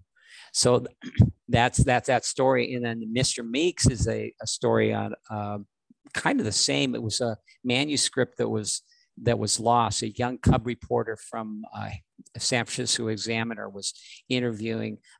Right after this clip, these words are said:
Meeks, an old grizzly mountain man. And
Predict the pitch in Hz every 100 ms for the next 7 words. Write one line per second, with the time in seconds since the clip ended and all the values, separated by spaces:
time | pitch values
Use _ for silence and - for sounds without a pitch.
0 | - 123 113 - - - _ _ - 120
1 | 123 127 113 _ - 123 113 123 110 113
2 | 120 113 107 107 117 - - _ 127 120
3 | 110